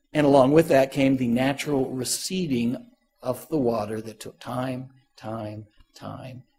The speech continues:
a year's time to return to its normal levels before they could get out. So that's why he was inside so often, so long, because God was using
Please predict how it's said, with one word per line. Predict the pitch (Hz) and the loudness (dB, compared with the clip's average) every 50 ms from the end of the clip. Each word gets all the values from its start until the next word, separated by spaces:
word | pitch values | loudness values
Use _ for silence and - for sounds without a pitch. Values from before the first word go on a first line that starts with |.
| _ _ | _ _
a | - 104 | -18 -16
year's | 98 92 110 127 135 135 135 135 120 - - | -14 -8 -2 0 2 2 2 2 0 -2 -8
time | - - 98 95 98 104 - 78 - - _ _ _ _ _ _ | -12 -14 -14 -14 -16 -16 -18 -20 -20 -20 _ _ _ _ _ _
to | - 123 | -10 -8
return | 120 110 107 - - 117 113 113 110 | -8 -8 -8 -8 -10 -10 -10 -10 -12
to | - 135 127 117 | -12 -10 -10 -10
its | - - - | -10 -10 -12
normal | - - 120 120 - - 113 | -12 -10 -10 -10 -10 -10 -10
levels | - - - - - - - | -12 -12 -14 -16 -18 -18 -18
before | - - - - - - | -16 -18 -14 -12 -12 -12
they | 123 123 - | -12 -14 -16
could | - 107 - 131 | -16 -16 -16 -16
get | 131 110 107 | -14 -14 -14
out. | - - - - - _ _ _ _ _ _ _ _ _ _ _ _ _ _ _ _ _ _ _ _ - _ _ | -14 -14 -16 -16 -20 _ _ _ _ _ _ _ _ _ _ _ _ _ _ _ _ _ _ _ _ -20 _ _
So | - 175 165 | -8 0 4
that's | 185 196 202 202 | 4 4 4 2
why | - 185 175 175 | 0 0 0 0
he | 160 180 | -2 -4
was | 165 165 160 165 | -6 -6 -6 -8
inside | 165 165 165 190 175 185 185 - | -8 -8 -8 -10 -10 -12 -14 -14
so | - - 85 | -14 -14 -14
often, | - - - - - - _ _ _ - _ _ _ _ _ _ | -14 -16 -20 -20 -20 -20 _ _ _ -20 _ _ _ _ _ _
so | - - 139 110 | -12 -8 -8 -6
long, | 113 120 - - 95 127 135 - _ _ _ _ _ _ _ - - _ | -6 -6 -10 -12 -14 -18 -20 -20 _ _ _ _ _ _ _ -20 -14 _
because | - 123 - 123 123 120 117 117 117 - - | -10 -8 -2 0 0 0 0 -2 -6 -10 -12
God | - - 127 117 110 110 110 113 | -8 -6 -4 -2 -2 -2 -4 -4
was | 120 120 110 113 | -4 -6 -6 -6
using | 113 117 110 110 110 110 107 107 104 - | -6 -6 -4 -4 -6 -8 -8 -8 -12 -14